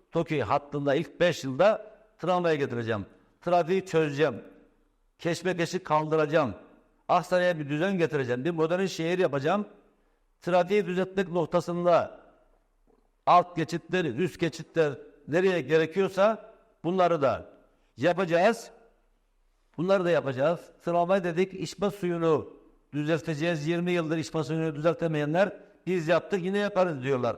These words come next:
Şey, adama sorarlar, Siz yirmi yıldır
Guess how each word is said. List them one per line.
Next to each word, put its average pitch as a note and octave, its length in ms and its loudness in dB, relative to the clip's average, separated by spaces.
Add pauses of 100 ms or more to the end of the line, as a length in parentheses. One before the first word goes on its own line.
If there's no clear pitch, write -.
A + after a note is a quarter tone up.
(560)
Şey, F3 180 0
adama F#3+ 280 2
sorarlar, G#3 480 0 (240)
Siz D#3+ 220 -8
yirmi F#3 260 0
yıldır A3+ 360 0